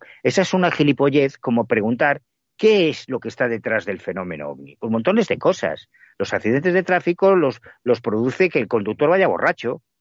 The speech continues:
o que tenga las, las ruedas gastadas, o que haya, o que, llovido, o que la calzada esté mal, o que el coche sea una mierda. Es que cada accidente tiene un origen. Entonces,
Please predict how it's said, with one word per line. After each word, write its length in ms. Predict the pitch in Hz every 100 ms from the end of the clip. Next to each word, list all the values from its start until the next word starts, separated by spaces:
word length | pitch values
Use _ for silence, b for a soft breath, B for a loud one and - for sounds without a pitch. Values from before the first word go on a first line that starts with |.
| -
o 80 | 120
que 120 | 120
tenga 340 | 117 131 147 147
las, 260 | 143 147
las 200 | 135 127
ruedas 360 | 123 147 143 165
gastadas, 640 | 110 - 170 120 139 - _ _
o 180 | - 123
que 160 | 113 120
haya, 440 | 127 127 151 151
o 60 | 139
que, 120 | -
llovido, 480 | - 123 127 170 135
o 140 | 160 139
que 100 | 110
la 80 | 101
calzada 340 | 110 143 165
esté 200 | 151 -
mal, 300 | 139 160 156 b b
o 100 | 120
que 100 | 107
el 60 |
coche 220 | 147 143
sea 100 | 143
una 120 | 131 104
mierda. 420 | 170 143 131 143
Es 80 | -
que 80 |
cada 200 | 123 117
accidente 420 | 104 113 123 135 170
tiene 180 | 180
un 100 | 180
origen. 420 | 95 151 - 82 - _ b b b
Entonces, 600 | 110 113 151 - 80 -